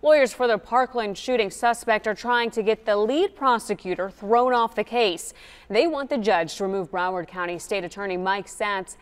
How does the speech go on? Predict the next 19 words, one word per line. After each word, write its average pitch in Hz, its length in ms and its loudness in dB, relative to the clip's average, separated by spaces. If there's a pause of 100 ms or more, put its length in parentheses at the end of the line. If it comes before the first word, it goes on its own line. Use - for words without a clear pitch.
and 285 240 -2
his 240 200 0
entire 220 640 0
office 214 500 0 (300)
because 285 240 2
Satz 277 600 2
won't 277 180 6
even 220 160 0
consider 185 340 -6
taking 170 320 -4
the 165 100 -4
death 185 220 -2
penalty 175 360 -4
off 170 260 2
the 180 80 -6
table, 247 480 2 (200)
despite - 760 0
mitigating 175 560 -6
factors. 185 680 -2